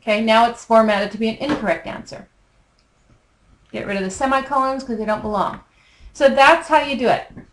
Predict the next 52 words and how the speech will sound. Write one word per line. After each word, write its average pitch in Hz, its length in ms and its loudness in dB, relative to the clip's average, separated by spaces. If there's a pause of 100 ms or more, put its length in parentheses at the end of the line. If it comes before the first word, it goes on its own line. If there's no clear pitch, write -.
(520)
And 233 180 4
then 233 200 4
once 262 320 2
you've 320 400 -2
played 269 240 2
around, 254 380 2
you've 190 160 -6
copied 240 520 2
your 254 440 -4
text 226 400 -2
in 233 140 0
here, 226 260 2
you've 208 220 -2
selected 220 640 0
and 208 120 -2
then 202 140 -4
told 214 300 -4
it - 80 -4
what 196 100 -10
kind 220 200 -4
of 220 80 -8
question, 196 600 -8 (380)
then, 226 540 4
and 226 180 0
you're 226 80 2
ready 226 200 2
to - 60 -4
go, 226 120 4
all 220 360 6
you 233 140 -2
do 240 100 -2
now 208 240 2
is 202 140 -2
export 190 480 -4
it - 100 -4
to 214 60 -4
the 190 120 -2
X - 200 -4
M 185 100 -4
L. - 240 -6 (260)
So - 120 -4
I'm 220 60 2
gonna 226 100 4
go 240 120 4
up 262 120 4
here 247 160 0
to 233 80 -8
where 226 100 0
it 214 60 -4
says 214 160 -6
Moodle 214 240 -2
Quiz, 220 360 -6